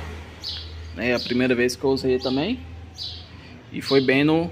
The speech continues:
aerográfico. O aerográfico, ele é bem econômico, sai bem pouquinho produto mesmo. Então, dei uma demãozinha bem boa aqui.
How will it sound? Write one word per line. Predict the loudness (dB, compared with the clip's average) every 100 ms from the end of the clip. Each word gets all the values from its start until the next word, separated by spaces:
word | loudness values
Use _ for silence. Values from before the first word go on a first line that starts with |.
| -2
aerográfico. | 0 2 4 2 0 0
O | 2
aerográfico, | 4 2 0 2 4 4 2 0 4
ele | 6
é | 6
bem | 4 2
econômico, | 2 2 4 4 2 -6 -6
sai | -2 2
bem | 2
pouquinho | 4 2 4 2
produto | 4 6 4 2
mesmo. | 2 4 2 -2 -16 -18 -18 -18 -20 0
Então, | 4 4 2
dei | 2 4 6
uma | 6
demãozinha | 6 8 8 6 6
bem | 6 4
boa | 8 10 10
aqui. | 8 6 6